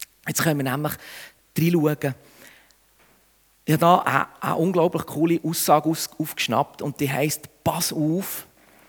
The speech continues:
womit du dein Leben, ähm, vergleichst oder die, die, deine Umstände oder deine Persönlichkeit vergleichst.“ Weil du siehst nie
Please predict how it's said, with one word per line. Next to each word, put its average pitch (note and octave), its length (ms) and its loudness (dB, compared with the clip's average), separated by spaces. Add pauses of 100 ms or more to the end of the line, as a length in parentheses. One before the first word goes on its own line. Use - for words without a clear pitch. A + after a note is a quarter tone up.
(760)
womit C#3+ 320 -6
du D3+ 60 -4
dein D#3 180 -8
Leben, C#3+ 420 -4 (560)
ähm, B2 280 -4
vergleichst C3 600 -4
oder C3+ 220 -4 (280)
die, D3+ 160 -2
die, D3+ 300 -4
deine C#3+ 320 -2
Umstände E3 560 2
oder C3+ 100 -8
deine C#3+ 200 -2
Persönlichkeit D3 920 0
vergleichst.“ - 640 -8 (580)
Weil B2+ 80 -10
du C#3+ 100 -6
siehst - 300 -6
nie C#3 340 -4